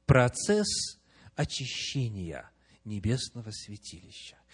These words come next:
когда начнётся процесс суда, процесс, когда святилище и жертвенник, и поклоняющиеся в нём будут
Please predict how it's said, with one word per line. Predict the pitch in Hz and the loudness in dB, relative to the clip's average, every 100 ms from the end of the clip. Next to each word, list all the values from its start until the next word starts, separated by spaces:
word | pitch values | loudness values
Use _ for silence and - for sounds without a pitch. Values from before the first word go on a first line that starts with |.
| - - | -16 -2
когда | 151 170 | 4 6
начнётся | 175 175 - 240 240 220 | 6 2 2 0 2 0
процесс | - 190 185 202 196 - | 2 0 0 0 0 -2
суда, | - 190 147 131 | -2 0 2 0
процесс, | 101 135 - 170 123 - | 2 0 4 2 2 -2
когда | 117 101 107 95 90 85 | -4 -4 -2 0 0 -2
святилище | 80 - 80 - 170 196 180 - 170 160 - _ _ _ _ _ _ | -6 -10 -10 0 2 4 2 2 0 0 -10 _ _ _ _ _ _
и | 98 | -4
жертвенник, | 95 90 131 180 175 160 165 160 - - _ _ _ _ | 0 6 8 8 6 0 0 0 -2 -18 _ _ _ _
и | 127 - | 0 0
поклоняющиеся | - 170 160 156 151 131 110 101 92 - 82 82 - 85 | 0 -2 -2 -2 0 0 0 -4 -8 -10 -12 -10 -8 -8
в | 78 82 | -10 -4
нём | 92 151 160 156 _ _ - _ | 2 2 2 -6 _ _ -20 _
будут | - 80 131 139 139 - - | -10 0 2 2 0 -2 -12